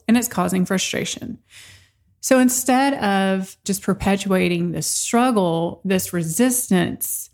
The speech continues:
this almost, like, victim mentality of, like, "Oh, woe is me,"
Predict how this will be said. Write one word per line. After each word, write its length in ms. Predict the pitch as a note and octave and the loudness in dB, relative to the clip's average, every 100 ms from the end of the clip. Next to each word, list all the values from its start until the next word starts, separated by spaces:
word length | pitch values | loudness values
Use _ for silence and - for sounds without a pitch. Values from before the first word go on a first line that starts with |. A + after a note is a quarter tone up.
| _ _ _ _ _ _ _ _ _ _ _ _ _ _ | _ _ _ _ _ _ _ _ _ _ _ _ _ _
this 560 | G3 A#3 A#3+ - - - | 2 4 4 0 -4 -4
almost, 520 | G3 G3+ A3 G#3+ G#3 | 2 4 6 4 4
like, 160 | F#3+ F#3 | 2 2
victim 600 | D#3+ F3 E3+ F#3+ F#3+ G3 | 2 0 2 2 4 6
mentality 920 | G#3 G#3 D#3+ G3+ A#3 G3 A3+ C4+ C4 - | 4 4 2 2 2 4 4 4 0 0
of, 160 | F#3+ F#3 | 0 2
like, 200 | F3+ - | -2 0
"Oh, 220 | G3+ G#3+ G#3 | 0 4 4
woe 220 | F#3+ F#3 | 4 2
is 160 | F3+ | 2
me," 680 | F#3+ A#3 B3+ G#3 G#3+ B3 B3 | 4 6 4 4 4 2 0